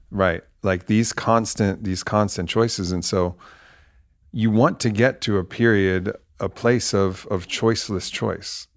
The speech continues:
you know, where you make a choice, but it feels like this is the clear, the clear and decisive choice. And sometimes you just have to fucking choose, like that Castaneda thing, like, just pick a path,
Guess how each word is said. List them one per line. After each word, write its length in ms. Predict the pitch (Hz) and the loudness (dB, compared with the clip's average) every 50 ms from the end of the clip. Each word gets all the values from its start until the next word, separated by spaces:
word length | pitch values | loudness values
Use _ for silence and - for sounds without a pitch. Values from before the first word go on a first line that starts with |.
| _ - | _ -14
you 100 | - 127 | -8 -6
know, 100 | 95 90 | -4 -4
where 140 | 87 87 87 | -2 -2 -2
you 140 | 87 92 90 | -2 -2 0
make 240 | 92 98 107 113 - | 0 0 0 0 -2
a 60 | 117 | -4
choice, 580 | - - - 95 92 73 71 - - - - - _ - | -4 -2 -2 0 -2 -2 -2 -6 -8 -10 -10 -12 _ -4
but 120 | 110 92 | -2 -2
it 180 | 95 90 - - | -2 -2 -4 -8
feels 400 | - - 110 104 101 95 90 98 | -4 0 2 4 4 2 2 0
like 220 | 98 92 90 85 - - - - | 0 0 0 -2 -6 -12 -18 -10
this 320 | 101 98 98 92 - - | -4 -2 -2 -2 -2 -2
is 200 | 98 87 87 90 | -4 -4 -4 -2
the 140 | 95 90 82 | -2 -4 -4
clear, 640 | - - - - 110 98 95 92 87 87 87 85 85 _ _ _ _ _ _ _ _ _ _ | -4 -6 -6 -4 -2 0 0 0 0 0 -2 -4 -8 _ _ _ _ _ _ _ _ _ _
the 80 | - 98 | -6 -6
clear 340 | - - - 110 104 101 101 | -4 -2 2 4 6 6 6
and 140 | 98 92 92 | 4 4 2
decisive 480 | 90 92 - 101 92 90 - - 98 82 | -2 -2 -2 0 0 0 -2 -4 -6 -4
choice. 300 | - 101 98 101 - - | -2 -2 -2 -2 -2 -4
And 100 | 104 - | -2 0
sometimes 600 | - 139 170 175 190 175 175 170 175 - - - - - _ _ _ - | 0 0 0 0 0 0 2 2 0 -2 -6 -14 -20 -20 _ _ _ -4
you 100 | 107 104 | -4 0
just 220 | 104 127 127 - | 2 2 2 2
have 260 | - 113 113 110 - - | 2 0 0 0 -2 -6
to 100 | 110 101 | -8 -6
fucking 540 | - - 104 90 - - 107 104 101 98 - | -2 -2 -2 -2 -2 -2 0 0 0 -2 -4
choose, 560 | - - 202 220 185 - - - - - - | -2 0 0 2 0 0 -4 -6 -10 -8 -4
like 200 | 87 90 98 - | -4 -4 -4 -2
that 120 | - 104 | -4 -4
Castaneda 560 | - - 104 104 104 - - 110 117 143 156 147 | -2 0 0 0 0 0 0 0 2 2 0 -2
thing, 220 | - - 98 98 | -4 -4 -4 -4
like, 140 | 95 98 110 | -4 -6 -4
just 360 | - - 180 190 - - - - _ _ - | 0 2 2 2 2 0 -8 -12 _ _ -4
pick 280 | - 127 113 - - | -2 -2 -2 -2 -4
a 40 | 85 | -8
path, 440 | - - - 92 85 76 71 - - | -8 -8 -10 -10 -10 -10 -10 -14 -18